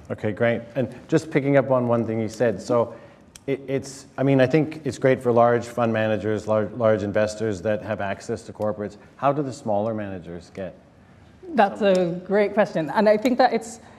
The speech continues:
Speaker 2: it is very much about understanding that there is strength in numbers. And so that's one of the things that we find, not just with, with our network, but other networks out there as well, that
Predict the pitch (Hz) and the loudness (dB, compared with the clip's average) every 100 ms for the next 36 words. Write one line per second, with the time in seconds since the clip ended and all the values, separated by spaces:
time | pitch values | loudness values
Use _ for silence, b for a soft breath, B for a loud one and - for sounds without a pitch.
0 | B 240 247 247 262 254 - 220 202 196 | B 6 6 4 4 2 2 4 4 2
1 | - 196 185 196 180 180 180 180 180 180 | -4 -6 -2 0 0 2 2 2 2 0
2 | 170 165 165 185 247 220 175 185 175 170 | 2 2 2 2 2 0 2 4 4 2
3 | - - - - - 202 165 165 156 160 | -4 -20 -20 -20 -14 -4 -2 0 0 -2
4 | 160 170 156 139 160 165 160 156 175 196 | -2 -2 -2 -4 -6 -4 -4 -4 2 2
5 | 196 175 - 180 - 175 175 160 165 165 | 2 -2 -2 -6 -6 -6 -2 -2 -2 -4
6 | 175 - 185 180 175 170 170 160 165 143 | -8 -6 -6 -4 -4 -4 -6 -6 -6 -8
7 | 156 156 170 156 147 170 - | -8 -6 -4 -4 -2 -4 -4